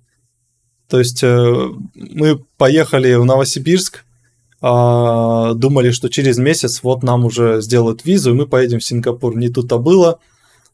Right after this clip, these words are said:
Визу нам делали четыре месяца по итогу, потому что вот мне и жене сделали быстро за месяц, а дочке из-за её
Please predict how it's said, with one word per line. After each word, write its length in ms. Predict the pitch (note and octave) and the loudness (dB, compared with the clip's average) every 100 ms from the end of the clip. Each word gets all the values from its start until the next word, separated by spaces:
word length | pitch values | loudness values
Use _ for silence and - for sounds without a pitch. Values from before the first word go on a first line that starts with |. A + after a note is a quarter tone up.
| _ _ | _ _
Визу 800 | A#2 A2+ C3+ D#3 B2+ B2 A2+ A2 | -10 -8 -4 -4 0 0 0 -2
нам 340 | A2 B2+ A#2+ G#2 | -2 -2 -2 -2
делали 380 | C3 C3 A2+ G#2+ | 0 2 0 -2
четыре 400 | - A#2+ C3+ A2 | -8 -4 -2 0
месяца 540 | C3 D3+ - E3+ E3 - _ | 0 -4 -4 -4 -4 -10 _
по 160 | C#3 C3+ | -2 -2
итогу, 420 | C3+ D3 C#3 C#3+ | 0 -2 0 -4
потому 460 | C3+ A#2+ B2 A#2 D#3 | -4 -4 -4 -4 -4
что 500 | - - C3+ C3+ B2 - _ | -8 -2 0 0 -2 -12 _
вот 280 | C#3 B2+ A#2+ | -2 -2 -2
мне 440 | C3+ C#3+ G3 D#3+ B2+ | 0 2 2 0 -4
и 100 | C3+ | -4
жене 320 | A#2+ B2 C3 G#2 | 0 2 0 0
сделали 340 | A#2+ D3+ A#2+ | 0 2 2
быстро 420 | A2 B2+ B2 A#2+ | 0 -2 -2 -4
за 100 | A2+ A2 | -4 -6
месяц, 380 | G#2 - - - _ _ - | -8 -10 -14 -20 _ _ -4
а 360 | A#2+ A#2+ A2+ | 0 2 0
дочке 600 | A2+ B2+ F3+ - B2+ A2+ - _ _ | 0 0 0 0 -4 -4 -8 _ _
из-за 280 | C#3+ A#2+ A#2+ | -6 -2 0
её 580 | A#2 A#2+ C3 A#2+ A2 | 0 0 2 2 0